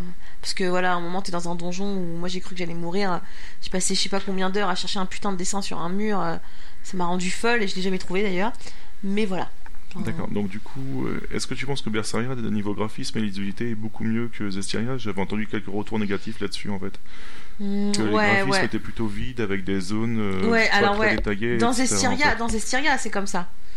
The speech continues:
Speaker 2: Ouais, et
Speaker 1: Dans
Speaker 2: dans Berseria,
Speaker 1: Berseria,
Speaker 2: ça
Speaker 1: pas
Speaker 2: va ?
Speaker 1: du tout. Moi, je trouve que c'est... Il est très bien. Moni, il y a pas de vide. C'est vrai que dans Zestiria, des fois, tu te sens, euh,
Speaker 2: Ah ouais ?
Speaker 1: un peu étouffé à cause de la solitude, quoi. Il y a pas de
Speaker 2: Mhm.
Speaker 1: monstres, rien, il y a des zones vraiment très vides.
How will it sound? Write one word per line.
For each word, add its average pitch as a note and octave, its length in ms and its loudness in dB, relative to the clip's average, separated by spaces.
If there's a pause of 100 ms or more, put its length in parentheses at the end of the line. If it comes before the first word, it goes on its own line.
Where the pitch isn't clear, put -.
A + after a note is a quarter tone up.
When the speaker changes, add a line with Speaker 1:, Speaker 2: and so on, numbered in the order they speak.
(280)
Speaker 2:
Ouais, A#2 260 0
et - 120 0
Speaker 1:
Dans A#3+ 180 2
Speaker 2:
dans A3 80 2
Berseria, - 280 2
Speaker 1:
Berseria, - 120 2
Speaker 2:
ça - 60 0
Speaker 1:
pas A#3 120 0
Speaker 2:
va ? D3+ 60 0
Speaker 1:
du A3 80 -2
tout. - 220 0
Moi, G3 140 2
je - 60 2
trouve A3 140 0
que G#3 140 0
c'est... F#3+ 680 2 (420)
Il F#3 140 0
est F3+ 80 2
très A3+ 140 2
bien. F3 200 2 (180)
Moni, F#3+ 200 2
il G3 60 2
y G3 40 0
a F#3+ 40 2
pas G#3+ 160 2
de G3 60 0
vide. F#3+ 280 0 (260)
C'est A3+ 120 0
vrai A#3+ 80 2
que G#3+ 40 -2
dans G#3+ 100 0
Zestiria, G#3 360 0
des G3+ 80 2
fois, G#3+ 140 0
tu G#3+ 120 0
te - 60 0
sens, E3+ 300 2
euh, - 120 0
Speaker 2:
Ah A3 80 2
ouais ? F3 120 0 (160)
Speaker 1:
un F#3 60 0
peu A#3 120 2
étouffé A3+ 380 0
à - 20 0
cause G#3 200 0
de F3+ 40 0
la F3 80 2
solitude, G3 400 2
quoi. F#3+ 160 2
Il E3+ 60 0
y D#3+ 40 2
a E3 40 0
pas F#3+ 140 0
de - 40 2
Speaker 2:
Mhm. C#3 80 2
Speaker 1:
monstres, G#3 200 0
rien, D#3+ 340 0
il - 80 0
y A#2 40 -2
a D#3 40 0
des E3+ 100 2
zones G#3 180 0
vraiment G3 220 0
très A3+ 180 0
vides. G3+ 280 0